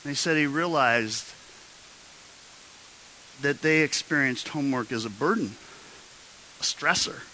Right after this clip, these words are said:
a problem. "I have to write this paper. I must take this test."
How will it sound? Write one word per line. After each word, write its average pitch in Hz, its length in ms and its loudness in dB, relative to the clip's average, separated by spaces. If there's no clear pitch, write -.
a - 120 -18
problem. 156 400 2
"I 117 80 0
have - 440 0
to 147 80 -8
write 113 340 -4
this 104 160 -12
paper. - 420 -8
I 151 160 4
must 151 680 2
take - 260 0
this 127 240 -2
test." - 600 -6